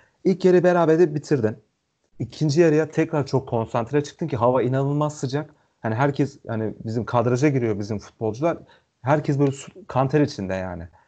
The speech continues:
Ekstra efor gerekiyor. Zaten dört beş gün önce maç oynamışsın. Zorlu bir maç. Ondan sonra ikinci yarının başında öne geçiyorsun tekrardan. Senin artık ro-, rölantiyi alman lazım orada. Ee, şeyin pozisyonunu hatırlıyorsun. Komple biz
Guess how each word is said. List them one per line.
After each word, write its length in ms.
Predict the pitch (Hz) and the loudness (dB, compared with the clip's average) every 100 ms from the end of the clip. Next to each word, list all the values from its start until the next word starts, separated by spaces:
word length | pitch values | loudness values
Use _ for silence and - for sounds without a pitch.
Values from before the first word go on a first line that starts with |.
| _ _ - - | _ _ -16 -2
Ekstra 360 | 156 - 135 123 | -2 0 2 2
efor 280 | - 117 | 2 0
gerekiyor. 340 | 104 101 98 135 | 0 -2 -2 0
Zaten 320 | 143 143 127 | 0 0 0
dört 200 | 123 117 | -2 -4
beş 140 | 117 | -8
gün 100 | - | -4
önce 240 | 110 104 107 | -4 -4 -4
maç 260 | 107 104 | -4 -4
oynamışsın. 440 | 104 98 95 - 151 - | -4 -4 -6 -10 -14 -6
Zorlu 380 | 98 104 98 92 | 0 2 2 -2
bir 80 | |
maç. 260 | 107 160 - - _ _ _ _ | -4 -6 -10 -20 _ _ _ _
Ondan 300 | - 151 175 | -6 -4 -2
sonra 360 | 170 170 180 - _ - | -2 -2 -2 -4 _ -8
ikinci 300 | 131 170 180 | 0 2 4
yarının 200 | 185 165 | 4 2
başında 300 | 160 165 120 | 0 0 0
öne 180 | 131 156 | 2 2
geçiyorsun 440 | 165 170 165 165 | 2 2 -2 -2
tekrardan. 580 | 170 160 165 160 180 202 _ _ _ _ | -4 -2 0 0 0 -6 _ _ _ _
Senin 180 | - 170 | 0 2
artık 260 | 165 147 | 2 2
ro-, 280 | 127 131 135 | 4 4 4
rölantiyi 460 | 127 131 143 135 165 | 2 2 2 0 2
alman 380 | 123 127 156 151 | 4 4 2 2
lazım 320 | 139 131 139 | 0 0 0
orada. 380 | 139 135 160 196 _ _ _ _ _ _ _ 113 | 0 0 -2 -4 _ _ _ _ _ _ _ 0
Ee, 320 | 104 98 95 | 2 2 0
şeyin 260 | - 151 175 | 2 2 2
pozisyonunu 440 | 175 165 185 170 | 0 0 0 0
hatırlıyorsun. 580 | 160 156 147 131 104 98 - - | 0 0 0 0 -2 -10 -12 -2
Komple 340 | 147 151 147 | 0 2 2
biz 200 | 143 - | 2 -4